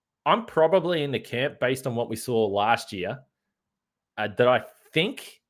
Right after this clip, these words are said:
the Bucks would like to go into this season with the flexibility of having that fifteenth roster spot open. I could be wrong. I think another interesting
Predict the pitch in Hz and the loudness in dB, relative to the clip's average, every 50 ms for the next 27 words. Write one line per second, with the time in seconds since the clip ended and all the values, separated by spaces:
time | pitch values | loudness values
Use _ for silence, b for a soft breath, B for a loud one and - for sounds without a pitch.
0 | _ _ - 123 131 110 123 147 160 160 - - 156 139 120 135 139 131 135 - | _ _ -6 -6 -4 0 2 2 2 0 -2 -6 -6 -4 -2 -2 -2 -2 -2 -6
1 | 127 110 127 127 131 127 117 - 127 117 127 117 - - 131 127 127 110 113 110 | -4 -2 -2 -2 -2 -4 -8 -10 -8 -8 -6 -6 -6 -4 -4 -4 -4 -4 -6 -6
2 | 104 113 110 - - - 139 127 - - - 117 117 123 123 123 113 101 - 117 | -6 -6 -6 -6 -4 -2 -2 -2 -2 -4 -4 -2 -2 0 0 0 0 0 0 -2
3 | 113 107 107 104 110 113 - - 123 117 - - 123 104 92 - 110 110 110 - | -2 -2 -4 -4 -4 -6 -4 -6 -8 -6 -4 -4 -4 -4 -4 -4 -4 -4 -4 -4
4 | - 110 - - - 107 104 - - _ _ _ _ _ - - 107 120 135 131 | -8 -12 -10 -4 -2 -2 -2 -2 -6 _ _ _ _ _ -6 -4 -2 -2 -2 -2
5 | 190 208 262 262 _ _ _ _ _ _ _ _ _ _ _ _ _ _ _ _ | -4 -6 -6 -8 _ _ _ _ _ _ _ _ _ _ _ _ _ _ _ _
6 | _ _ _ _ - - - - - 110 92 107 101 110 117 90 80 - _ _ | _ _ _ _ -8 -6 -6 -4 -4 -6 -4 -4 -2 0 0 -2 -2 -6 _ _
7 | _ _ _ _ _ _ _ _ _ _ _ _ _ _ _ _ _ _ _ _ | _ _ _ _ _ _ _ _ _ _ _ _ _ _ _ _ _ _ _ _
8 | _ - - - - 277 233 254 180 156 165 196 185 147 147 139 131 120 107 - | _ -6 -6 -4 -2 -4 -2 0 2 4 4 4 4 4 2 0 -2 -6 -10 -4
9 | - 120 104 98 90 90 | -4 -4 -4 -4 -8 -12